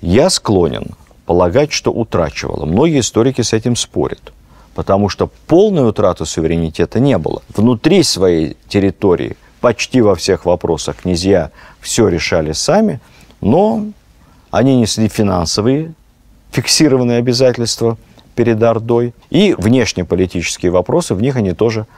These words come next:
от Орды в определённой степени зависели. Когда мы начинаем отсчитывать непрерывный суверенитет России, надо брать расчёт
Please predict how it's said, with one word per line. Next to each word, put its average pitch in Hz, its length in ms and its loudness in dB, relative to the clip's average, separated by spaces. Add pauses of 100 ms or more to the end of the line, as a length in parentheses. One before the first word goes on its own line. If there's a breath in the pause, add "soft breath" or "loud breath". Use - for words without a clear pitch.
(240 loud breath)
от 87 220 -4
Орды 95 500 0
в - 120 -4
определённой 110 600 2
степени 113 380 0
зависели. 85 600 -2
Когда 117 340 2
мы 139 100 0
начинаем 113 460 0
отсчитывать 104 540 0
непрерывный 107 560 0
суверенитет 98 520 0
России, 160 460 0
надо 117 340 0
брать 104 400 0 (300)
расчёт 101 640 0